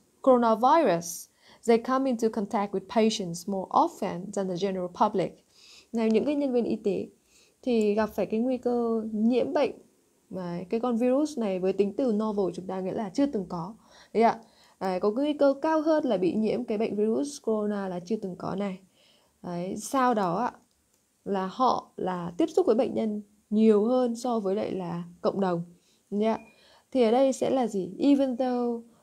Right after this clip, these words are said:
là mặc dù, in spite of là bất chấp.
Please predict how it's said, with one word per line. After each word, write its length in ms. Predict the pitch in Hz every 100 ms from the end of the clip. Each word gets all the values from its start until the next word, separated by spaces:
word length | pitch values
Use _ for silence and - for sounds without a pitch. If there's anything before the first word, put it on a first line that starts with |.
| -
là 380 | 202 196 180 175
mặc 120 | 180 175
dù, 320 | 202 190 175 - _ _ _ _
in 180 | 226 285
spite 340 | 285 - 294
of 100 | 247 202 -
là 380 | 196 185 175 175 - -
bất 220 | - 226 302
chấp. 200 | - 320